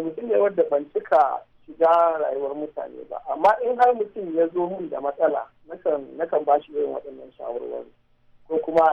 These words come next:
idan misali, a, matsalar ta shafe ni, misali ɗan uwana ne, ko kuma yar uwa ta ce mace wadda ya kai na shiga ciki,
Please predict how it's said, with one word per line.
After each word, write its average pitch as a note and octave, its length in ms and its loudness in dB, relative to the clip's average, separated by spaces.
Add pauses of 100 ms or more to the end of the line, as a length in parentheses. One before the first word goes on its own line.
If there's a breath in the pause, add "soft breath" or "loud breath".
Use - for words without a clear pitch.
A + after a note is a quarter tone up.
idan D#3 320 -2
misali, D3 640 -2 (400)
a, B2+ 160 2
matsalar D3 460 2
ta D#3+ 180 4
shafe D3+ 320 -4
ni, F3+ 80 -2
misali D3 480 -2
ɗan C#3+ 240 4
uwana D#3 380 4
ne, B3 180 -2 (420)
ko D3+ 100 -6
kuma D3 200 0
yar D3+ 140 4
uwa D#3 280 4
ta F3+ 120 2 (120)
ce E3+ 80 -6
mace D3 360 -4
wadda C#3 560 0
ya D3 140 4
kai F3+ 200 -6
na D3+ 120 0
shiga D3 240 -10
ciki, C#4 360 -10